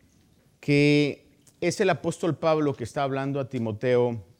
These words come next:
y le está dando un encargo, pero no cualquier encargo, un encargo solemne. Y el encargo se lo hace en la presencia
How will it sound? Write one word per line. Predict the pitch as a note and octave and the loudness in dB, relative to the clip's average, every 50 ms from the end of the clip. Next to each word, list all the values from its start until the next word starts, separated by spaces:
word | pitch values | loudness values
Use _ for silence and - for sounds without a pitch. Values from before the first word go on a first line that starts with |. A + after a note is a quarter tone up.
| _ _ _ _ _ - | _ _ _ _ _ -6
y | B2+ B2+ | -4 -2
le | B2 A2+ | -2 -4
está | - - D#3 C#3+ | -4 -4 -4 -4
dando | D3 D3 D3+ D#3 D3 C#3+ C3+ | -4 -4 -4 -4 -4 -4 -4
un | C3+ C#3 C#3+ | -4 -4 -4
encargo, | C#3 C3 A#2 G#2 - - C#3 C3 A#2 A2 G#2 G2+ F#2 | -6 -6 -8 -8 -6 -6 -4 -4 -2 -2 -4 -4 -6
pero | - G#2+ G#2+ G#2+ | -6 -6 -6 -6
no | A#2 C3 C3 | -6 -6 -6
cualquier | - C#3+ C3 - - C3+ B2+ | -6 -6 -6 -6 -6 -8 -8
encargo, | C3 A#2+ G#2 - - A#2+ A2+ G#2+ G2 F2+ F2+ F2 D#2+ | -6 -8 -10 -10 -8 -8 -6 -6 -6 -8 -10 -12 -12
un | - - A#2 B2 C3 | -10 -10 -10 -8 -8
encargo | C3 B2 G#2+ - C3+ B2+ B2+ C3 B2 B2 C3 C3+ B2 - - _ _ _ _ _ _ _ _ _ _ _ | -8 -10 -10 -8 -6 -6 -6 -6 -6 -6 -6 -6 -6 -8 -12 _ _ _ _ _ _ _ _ _ _ _
solemne. | - - - - - A#2 G#2+ A2+ A#2+ B2 C3+ C3+ A#2 G#2 G2 F2+ F2+ F#2+ G2+ G2+ - _ _ _ _ _ _ _ _ _ _ _ _ _ _ _ _ _ - | -18 -16 -12 -8 -6 -4 -2 0 0 2 2 2 0 0 -2 -4 -4 -6 -6 -8 -10 _ _ _ _ _ _ _ _ _ _ _ _ _ _ _ _ _ -4
Y | C3 C3+ C#3 | -2 0 2
el | C#3 C#3 | 2 2
encargo | C3+ C3 A#2+ F3 F3 F#3 F#3+ F3 F3+ F#3+ G3 F#3+ F3+ - - - _ _ - | 0 0 0 0 0 0 0 -2 -2 -2 0 0 -2 -4 -6 -12 _ _ -20
se | - - D3 A#2+ | -12 -8 -4 -2
lo | A#2+ A#2+ B2+ | 0 0 0
hace | C#3+ D#3 C#3+ - - E3 | 0 -2 -4 -6 -6 -6
en | D3+ C#3+ | -6 -4
la | B2+ A#2 A2 - | -6 -6 -8 -8
presencia | A#2+ A2+ G#2+ - - D#3+ D#3+ D#3+ C3 - - D#3+ D3+ C#3+ - | -8 -8 -6 -6 -6 -6 -6 -6 -8 -8 -8 -6 -6 -8 -8